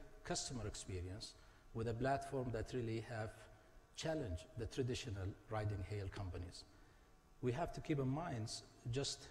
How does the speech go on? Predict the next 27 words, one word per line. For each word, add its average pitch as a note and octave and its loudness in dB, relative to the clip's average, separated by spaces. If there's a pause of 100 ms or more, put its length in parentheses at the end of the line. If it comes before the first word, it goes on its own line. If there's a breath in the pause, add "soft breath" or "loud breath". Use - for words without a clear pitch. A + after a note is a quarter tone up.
(140)
a - -18
few G3 4
decades A2+ 4
ago, G2 4 (360 loud breath)
if A#2 0
you D3 6
look D3 2
at C3+ 0
the C3 2
top - -2
five C#3+ 0
companies G#2 -4 (320)
who A#2 -2
occupy A#2+ 0
the G#2 0
five C3 0
hundred F#2+ 0
Fortune G2+ -2
companies, G2+ -2 (500 loud breath)
they're A#2 0
all C3 0
traditionals. G#2 -4 (680)
As C3+ 4
of C3+ 2
today, A#2+ 4
none B2 2
of A2+ 0